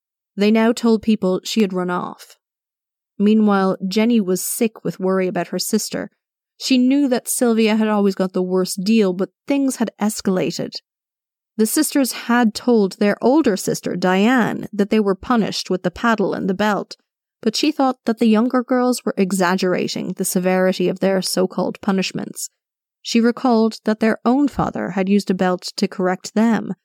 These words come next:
and looking back, she reasoned, they deserved it at the time. The Likens called into the Baniszewski house when they were in the city,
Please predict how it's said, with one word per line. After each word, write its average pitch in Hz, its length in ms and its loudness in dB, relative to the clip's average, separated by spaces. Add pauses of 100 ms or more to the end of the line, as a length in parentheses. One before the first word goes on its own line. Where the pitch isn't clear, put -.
(300)
and 214 140 4
looking 196 300 0
back, 277 400 0
she - 200 -6
reasoned, 190 460 0 (480)
they 214 140 4
deserved 202 520 2
it - 120 -8
at - 80 -10
the - 80 -8
time. 185 500 -12 (1500)
The 220 140 2
Likens 254 520 2
called 220 440 2
into 233 260 2
the 175 80 -2
Baniszewski 190 720 -2
house 254 420 -2
when 185 140 -2
they 185 100 2
were 185 100 0
in 180 120 -4
the 180 80 -2
city, - 480 -4